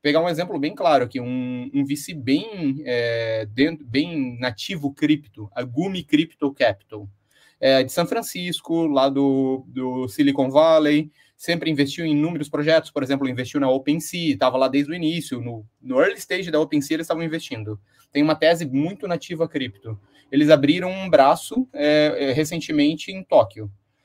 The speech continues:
A A sixteen Z abriu um braço em Londres, que hoje está friendly pra cripto. Então, tu vê uma tendência de, não só de fu-, fuga de corretores, mas fuga de capital pra outros lugares.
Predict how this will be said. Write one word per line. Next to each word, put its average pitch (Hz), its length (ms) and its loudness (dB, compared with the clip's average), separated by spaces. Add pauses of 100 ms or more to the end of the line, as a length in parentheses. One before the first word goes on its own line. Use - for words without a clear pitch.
(160)
A 135 460 4
A 170 180 -2
sixteen 170 500 -8
Z 151 280 0
abriu 123 360 2
um 170 140 -4
braço 139 420 2
em 156 300 -6
Londres, 139 460 0
que 131 100 -10
hoje 131 200 -4
está 139 220 -4
friendly 131 680 0 (320)
pra 135 140 -2
cripto. 127 420 -4
Então, 143 240 -2
tu 170 100 -6
vê 143 140 0
uma 170 140 2
tendência 180 1000 -2
de, 175 400 -8 (100)
não 202 220 -4
só 202 220 0
de 143 220 0
fu-, - 240 -20 (180)
fuga 127 400 -6
de 117 80 -12
corretores, 151 420 -2
mas 180 180 -6
fuga 185 220 -8
de 160 100 -8
capital 165 560 0
pra 180 120 -6
outros 175 260 -8
lugares. 160 680 0